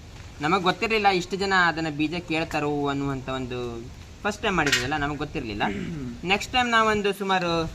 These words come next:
Speaker 1: ಒಂದು ಹತ್ತು ಹದಿನೈದು ಗಿಡ ಬಿಟ್ಟಿಲ್ವಲ್ಲ?
Speaker 2: ಹ್ಮ್.
Speaker 1: ಹತ್ತು ಹದಿನೈದು ಗಿಡ ಬೀಜ ಬಿಟ್ಟು
Speaker 2: ಹತ್ತು
Speaker 1: ನಿಮ್ಗೆಲ್ಲ ಒಂದು ಎಲ್ಲ ಎಷ್ಟು ಜನ ಕೇಳಿದ್ರ, ಈ ವರ್ಷ ಎಷ್ಟು ಕೇಳಿದ್ರ, ಮುಂದೆ ಎಷ್ಟು ಜನ ಕೇಳಿದ್ರ, ಎಲ್ಲರಿಗೂ ಪೂರೈಕೆ ಮಾಡುವಂಥ ಒಂದು ಪ್ರಯತ್ನ ನಾವು ಮಾಡ್ತೇವೆ. ಈ ವರ್ಷ ಮಳೆಗಾಲ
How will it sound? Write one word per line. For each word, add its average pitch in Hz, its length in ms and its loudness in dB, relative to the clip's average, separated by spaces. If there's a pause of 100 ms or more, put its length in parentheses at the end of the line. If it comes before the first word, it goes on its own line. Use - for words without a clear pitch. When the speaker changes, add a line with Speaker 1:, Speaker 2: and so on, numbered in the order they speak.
(560)
Speaker 1:
ಒಂದು 156 160 -6
ಹತ್ತು 185 200 0
ಹದಿನೈದು 208 260 0
ಗಿಡ 190 100 -4
ಬಿಟ್ಟಿಲ್ವಲ್ಲ? 190 420 0
Speaker 2:
ಹ್ಮ್. 202 520 -10 (300)
Speaker 1:
ಹತ್ತು 185 160 -6
ಹದಿನೈದು 180 420 -4
ಗಿಡ 170 100 0 (240)
ಬೀಜ 156 260 0
ಬಿಟ್ಟು - 280 0
Speaker 2:
ಹತ್ತು - 420 -4
Speaker 1:
ನಿಮ್ಗೆಲ್ಲ 185 500 2 (100)
ಒಂದು 202 280 -6
ಎಲ್ಲ 233 320 -6
ಎಷ್ಟು 175 240 -8
ಜನ 196 100 -2 (140)
ಕೇಳಿದ್ರ, 208 260 2
ಈ 185 200 0
ವರ್ಷ 208 180 -2
ಎಷ್ಟು 202 160 -6
ಕೇಳಿದ್ರ, 175 260 -2
ಮುಂದೆ 175 300 -6
ಎಷ್ಟು 175 280 -8
ಜನ 196 80 -4
ಕೇಳಿದ್ರ, 165 240 -6
ಎಲ್ಲರಿಗೂ 156 360 -2
ಪೂರೈಕೆ 180 340 -2
ಮಾಡುವಂಥ 170 380 -2
ಒಂದು 175 260 -4
ಪ್ರಯತ್ನ 147 260 -6
ನಾವು 147 140 -2
ಮಾಡ್ತೇವೆ. 143 340 -2 (520)
ಈ - 20 2
ವರ್ಷ 240 260 0 (100)
ಮಳೆಗಾಲ 190 400 4